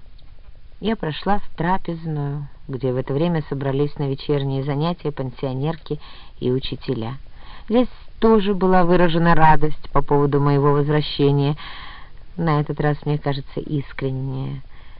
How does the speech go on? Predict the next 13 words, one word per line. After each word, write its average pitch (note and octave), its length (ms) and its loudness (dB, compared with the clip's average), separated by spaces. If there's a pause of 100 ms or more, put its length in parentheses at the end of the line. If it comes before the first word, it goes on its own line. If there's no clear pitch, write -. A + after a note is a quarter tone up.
(920)
Теперь D#4 260 6
я D4 160 6
получила B3+ 460 4
возможность G#3 640 2
удалиться D#3 600 0
в D3+ 140 -6
дуртуар. B2 800 -2 (3000)
«Неужели F3 560 0
Грэм G#3 460 0 (760)
и D#3+ 80 0
вправду A3+ 520 2
напишет A3 720 -2
мне?» C3 340 -6